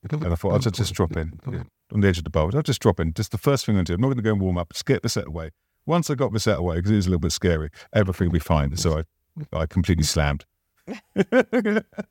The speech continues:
People came running over. "Are you okay?"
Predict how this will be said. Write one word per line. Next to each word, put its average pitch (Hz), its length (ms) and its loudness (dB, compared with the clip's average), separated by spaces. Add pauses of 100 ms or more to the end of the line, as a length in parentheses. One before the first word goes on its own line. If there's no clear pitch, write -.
(1800)
People 120 200 2
came 120 180 0
running 110 260 2
over. 104 220 2
"Are 113 60 -6
you 190 200 -2
okay?" 214 360 0